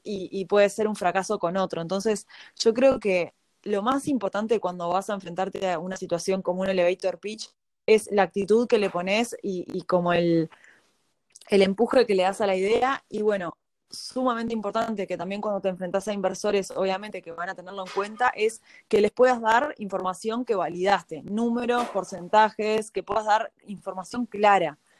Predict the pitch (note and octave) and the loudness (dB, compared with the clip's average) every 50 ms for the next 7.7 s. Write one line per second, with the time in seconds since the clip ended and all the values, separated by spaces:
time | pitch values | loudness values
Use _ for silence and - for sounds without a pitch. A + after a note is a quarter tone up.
0 | _ _ - - A3 A#3+ A#3+ G#3+ A3 A3+ G3+ G3 G#3 G3 - A3 G#3 A3 G#3+ G3+ | _ _ -8 -8 -2 -2 -2 0 0 -4 -2 -4 -6 -6 -6 -6 -4 -4 -4 -6
1 | F3+ - F3 F3 F#3 G3 G3 F#3+ F#3+ F3+ F3 F3+ F#3 F#3+ G#3+ A#3 A3 - F#3+ E3 | -8 -8 -8 -8 -6 -6 -8 -8 -8 -8 -8 -6 -6 -6 -6 -6 -8 -4 0 0
2 | E3+ F#3+ F#3+ - G3+ - F#3 E3+ F3 - F#3 F3 F3 F3+ F3+ F#3 G3 A3 A3+ G#3 | 0 0 -2 -4 -6 -4 -2 -4 -2 -4 -6 -4 -4 -2 0 2 2 2 0 -2
3 | G3 F3 - - G#3 G3+ - G3 F#3+ F#3+ - F3 E3 - D#3+ - - G#3 G#3 G#3 | -4 -6 0 0 0 0 2 -2 -2 0 -2 -6 -6 -6 -10 -6 -4 -4 -2 -2
4 | F#3+ F3+ E3+ G3+ G3+ G3+ G3 F#3+ G3 G#3 - - F#3+ F#3 G3+ G3 F#3 - F#3+ G3 | -2 -2 0 2 2 2 2 2 0 -2 -4 -8 -12 -10 -10 -12 -12 -12 -14 -14
5 | G3+ G#3 F#3+ F3+ F3+ - G#3 G3+ F3 F3+ F3+ F3 E3 D#3+ - F3 F#3+ G3 - A3 | -12 -12 -12 -10 -8 -4 -2 -2 -2 -2 0 -2 -2 0 0 -2 -2 0 -2 -6
6 | G#3 F#3+ F#3+ - G3+ G3+ G3+ G3 F#3+ - F#3+ - G3+ F#3+ F#3+ F#3+ G#3+ A3 G#3+ - | -6 -6 -2 0 0 -2 -2 -4 -12 -12 -12 -12 -12 -8 -8 -6 -6 -6 0 4
7 | A3+ G#3+ G#3+ G#3 G3+ G3 F3+ E3+ - F3 E3 D#3+ D#3+ | 4 4 6 4 2 2 0 0 2 2 2 2 2